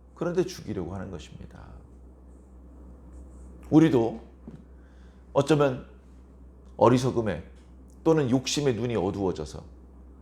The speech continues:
그런 말도 안 되는 실수를 저지를 뻔, 아니면 이미 저지른 그런 경우도 없지 않아 있을 것입니다. 회개하셔야 됩니다.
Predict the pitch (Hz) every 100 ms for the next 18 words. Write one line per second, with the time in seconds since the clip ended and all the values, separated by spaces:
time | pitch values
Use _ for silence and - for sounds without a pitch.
0 | - - - - - 175 160 117 135 156
1 | 143 135 131 - 135 - 98 82 175 -
2 | - - - - - - 127 123 147 143
3 | - 147 95 - - - - - - 107
4 | 135 170 143 131 139 135 98 - - 107
5 | 95 104 78 - - - - - 165 180
6 | 170 147 131 120 120 110 90 - 92 90
7 | 85 - - - - - - - - -
8 | - - - - - - 202 214 220 180
9 | - - - - -